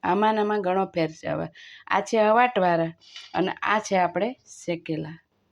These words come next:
જો કલરમાં ડિફરન્સ છે ને? એટલે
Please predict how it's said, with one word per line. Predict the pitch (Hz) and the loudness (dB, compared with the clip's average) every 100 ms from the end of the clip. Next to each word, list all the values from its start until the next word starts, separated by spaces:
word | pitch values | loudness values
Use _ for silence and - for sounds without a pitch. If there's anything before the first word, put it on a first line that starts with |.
| _ _ _ - | _ _ _ -6
જો | 175 170 | -2 0
કલરમાં | 170 160 156 156 | 0 0 0 -2
ડિફરન્સ | 156 156 165 165 - - | -4 -6 -10 -10 -14 -10
છે | 285 | -8
ને? | 170 _ _ _ _ _ | -8 _ _ _ _ _
એટલે | - | -4